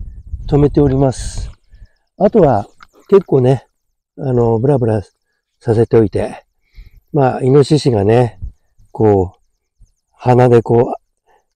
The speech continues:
う、持ち上げようとした時にこれ当たればね、痛いって言ってね、逃げていただければ、えー、ありがたいんですけどもね。はい、一応こういうふうに回しておきました。有刺鉄線。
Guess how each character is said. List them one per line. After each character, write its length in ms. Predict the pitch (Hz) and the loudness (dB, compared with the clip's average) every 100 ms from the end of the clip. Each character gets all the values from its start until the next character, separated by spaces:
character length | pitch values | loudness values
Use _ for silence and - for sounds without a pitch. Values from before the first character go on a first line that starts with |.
| _ _ - | _ _ 0
う、 40 | |
持 100 | 120 | 2
ち 120 | - | 4
上 60 | 139 | 4
げ 80 | 139 | 6
よ 40 | |
う 40 | |
と 120 | 127 135 | 4 4
し 60 | |
た 100 | 135 | 4
時 180 | 135 123 | 2 2
に 100 | 107 | 0
こ 120 | 113 | 0
れ 60 | 107 | 0
当 80 | 107 | 0
た 140 | 123 | 0
れ 80 | 120 | -2
ば 120 | 92 | -2
ね、 180 | 107 107 _ _ _ _ | -4 -4 _ _ _ _
痛 180 | 117 - | -2 2
い 40 | 120 | 2
っ 20 | |
て 60 | - _ | -2 _
言 100 | _ | _
っ 20 | |
て 160 | - | -2
ね、 240 | 110 110 - _ _ _ _ _ 131 | 0 0 -6 _ _ _ _ _ 0
逃 120 | 127 | 2
げ 120 | 120 | 2
て 120 | - | 2
い 60 | 110 | 2
た 120 | 123 | 4
だ 120 | 123 | 4
け 100 | 127 | 6
れ 80 | 160 | 6
ば、 300 | 170 120 87 _ _ _ _ _ _ _ | 6 2 -2 _ _ _ _ _ _ _
え 140 | 139 131 | 2 4
ー、 60 | |
あ 40 | 110 | 4
り 80 | 117 | 4
が 140 | 123 | 4
た 100 | 127 | 4
い 60 | 135 | 4
ん 40 | |
で 80 | 143 | 2
す 60 | - | 2
け 100 | 120 | -2
ど 80 | |
も 100 | 101 | 0
ね。 420 | 113 123 117 113 - - - - _ - - - - - - - - - - - - - _ _ _ | 0 0 0 -2 -6 -20 -20 -20 _ -20 -20 -20 -20 -20 -16 -16 -14 -14 -14 -16 -18 -20 _ _ _
は 280 | - 113 | -4 -2
い、 100 | 104 | 0
一 180 | 98 - | -2 -4
応 80 | 113 | -4
こ 180 | - 117 | -2 -2
う 20 | |
い 20 | |
う 20 | 110 | 0
ふ 20 | |
う 40 | |
に 220 | 113 107 - - - _ - - _ _ _ _ _ - - - | -2 -2 -6 -12 -20 _ -20 -20 _ _ _ _ _ -20 -12 -2
回 240 | 113 117 | -2 -2
し 80 | - | 0
て 80 | 139 | 0
お 80 | 123 | 2
き 80 | |
ま 120 | 143 147 | 2 0
し 80 | |
た。 240 | - 107 - - _ - | 0 -2 -4 -14 _ -10
有 180 | 127 107 | -6 -6
刺 120 | - | -2
鉄 120 | 117 | -2
線。 280 | - 101 | -2 -4